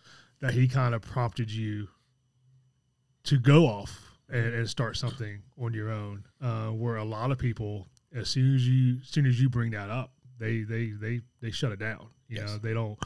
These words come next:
Speaker 1: <clears throat> or they get very jaded, they get their feelings hurt, they get very defensive, offended, um, whatever you wanna call it. And, and it really can sour a relationship really quickly,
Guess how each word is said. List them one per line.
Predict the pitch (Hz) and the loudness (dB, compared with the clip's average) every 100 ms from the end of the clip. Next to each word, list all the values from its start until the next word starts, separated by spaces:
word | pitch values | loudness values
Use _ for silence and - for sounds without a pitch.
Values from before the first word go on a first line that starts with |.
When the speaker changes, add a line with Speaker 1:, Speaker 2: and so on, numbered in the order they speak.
| - - - | -10 -14 -18
Speaker 1:
<clears throat> | - - - 151 | -20 -20 -4 0
or | 202 143 | 6 6
they | 127 | 6
get | 127 | 4
very | 117 117 | 0 -2
jaded, | 110 139 139 135 131 | 0 4 6 6 4
they | 107 | 0
get | 107 | -4
their | 101 | -4
feelings | - 123 113 | 0 2 2
hurt, | 120 117 | 0 0
they | |
get | 113 110 | -2 -4
very | 110 | -4
defensive, | 101 127 123 131 117 110 - | -4 -2 0 2 2 0 -6
offended, | 120 - 120 120 120 113 - - | -8 -2 -2 0 -4 -8 -14 -6
um, | 123 117 117 | -2 -2 2
whatever | 139 143 131 | 4 6 8
you | 127 | 6
wanna | 110 104 | 4 -4
call | - 131 120 | -2 0 0
it. | - _ _ _ _ _ _ _ _ - - | -4 _ _ _ _ _ _ _ _ -14 2
And, | 147 135 131 127 127 | 6 8 8 6 4
and | 139 123 123 | 2 2 2
it | 117 | 2
really | 123 127 127 117 117 | 2 4 4 2 -2
can | - 117 | -4 -2
sour | - 131 113 113 107 | 0 0 0 -2 -2
a | 107 | -6
relationship | 107 117 117 107 | -2 -2 -2 -4
really | 113 104 | -6 -6
quickly, | 101 185 123 | -2 -2 -2